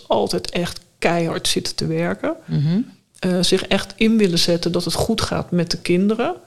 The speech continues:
Speaker 1: En dan ook wel begrijpen van, "Oké, maar het ligt dus eigenlijk bij ons." Op het moment dat wij het goed doen, eh, dan halen de kinderen daar hun rust uit op langere termijn.
Speaker 2: Ja,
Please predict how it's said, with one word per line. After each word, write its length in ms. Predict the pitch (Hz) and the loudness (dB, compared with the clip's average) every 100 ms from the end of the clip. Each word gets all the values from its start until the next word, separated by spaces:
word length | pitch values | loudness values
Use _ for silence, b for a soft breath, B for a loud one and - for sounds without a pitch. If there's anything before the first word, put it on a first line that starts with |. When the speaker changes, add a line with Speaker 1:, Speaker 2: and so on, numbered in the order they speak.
| b b b b _ | b b b b _
Speaker 1:
En 160 | 190 190 | 0 2
dan 160 | 180 | 2
ook 180 | - 185 | 2 2
wel 140 | 175 | 0
begrijpen 540 | 170 165 170 170 170 - | 0 -2 0 2 0 -4
van, 160 | 170 | -2
"Oké, 240 | 175 - 185 | -2 0 0
maar 80 | 170 | 0
het 80 | 170 | 0
ligt 160 | 170 | -2
dus 120 | 180 | -2
eigenlijk 360 | - 165 170 160 | -2 -2 -2 -2
bij 120 | 165 | 0
ons." 320 | - 190 226 - | 0 0 0 -2
Op 20 | - | -6
het 160 | _ | _
moment 300 | 170 165 175 | -4 0 0
dat 120 | 170 | 0
wij 180 | 165 180 | 0 0
het 100 | 202 | 0
goed 260 | 202 202 185 | 0 0 2
doen, 340 | 185 185 190 B B B B _ | 2 2 -2 B B B B _
eh, 380 | - 175 190 - - | -2 0 0 0 0
dan 160 | - 175 | 0 0
halen 320 | 175 185 175 | 2 2 0
de 60 | 165 | 0
kinderen 380 | - 233 190 | 2 4 4
daar 160 | 147 156 | 2 2
hun 180 | 185 185 | 2 4
rust 340 | 208 202 - | 4 4 0
uit 200 | - 156 | -4 -4
op 100 | 165 | -2
langere 380 | 160 160 156 160 | 0 0 -2 -4
termijn. 480 | 160 160 151 156 165 _ _ | -2 0 0 -2 -6 _ _
Speaker 2:
Ja, 240 | - 107 | -2 -2